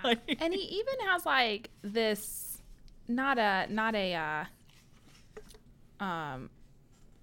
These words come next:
Speaker 2: oh my God, what are they called? When you write in the book who you wrote the book for? Fuck, what is that called?
Speaker 1: Uh,
Speaker 2: My mind is
Speaker 1: dedication.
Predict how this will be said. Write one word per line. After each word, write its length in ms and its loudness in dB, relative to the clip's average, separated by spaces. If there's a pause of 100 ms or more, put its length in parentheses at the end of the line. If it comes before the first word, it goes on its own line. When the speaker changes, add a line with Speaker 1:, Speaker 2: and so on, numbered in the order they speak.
(120)
Speaker 2:
oh 100 -2
my 140 -4
God, 220 -4
what 100 -4
are 80 -2
they 120 -2
called? 440 -2 (1600)
When 200 0
you 420 -4
write 400 -2 (320)
in 120 -2
the 100 -2
book 380 -4
who 80 -2
you 180 -4
wrote 240 -4
the 80 -4
book 260 -6
for? 260 -2
Fuck, 340 -4
what 100 -2
is 120 -4
that 140 -4
called? 380 -8
Speaker 1:
Uh, 80 -12
Speaker 2:
My 60 4
mind 140 4
is 60 8
Speaker 1:
dedication. 460 0